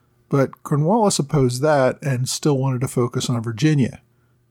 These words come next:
Some of the news coming out of the South indicated that things were not as chaotic as feared. Lord Rawdon's victory at Hobkirk Hill gave the British leadership hope that the South could remain secure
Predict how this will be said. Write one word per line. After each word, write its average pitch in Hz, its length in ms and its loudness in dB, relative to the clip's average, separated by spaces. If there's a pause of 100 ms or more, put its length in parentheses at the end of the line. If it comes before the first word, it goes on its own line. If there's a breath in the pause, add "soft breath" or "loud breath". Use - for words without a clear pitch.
(220)
Some 185 260 0
of 190 80 2
the 170 80 2
news 147 260 2
coming 123 320 -2
out 208 160 0
of 180 60 0
the 151 80 0
South 139 520 0
indicated 135 640 0
that 127 320 -2
things 170 260 -2
were 175 120 2
not 180 260 2
as 170 100 0
chaotic 123 540 0
as 107 140 -6
feared. 190 460 0 (760)
Lord 123 220 0
Rawdon's 170 520 2
victory 151 420 2
at 120 100 -2
Hobkirk 127 520 0
Hill 160 420 2 (240)
gave 185 240 0
the 175 80 2
British 156 380 2
leadership 131 500 2 (160)
hope 202 440 -2
that 135 180 0
the 143 100 -2
South 123 460 2
could 139 180 -2
remain 135 320 0
secure 117 640 -4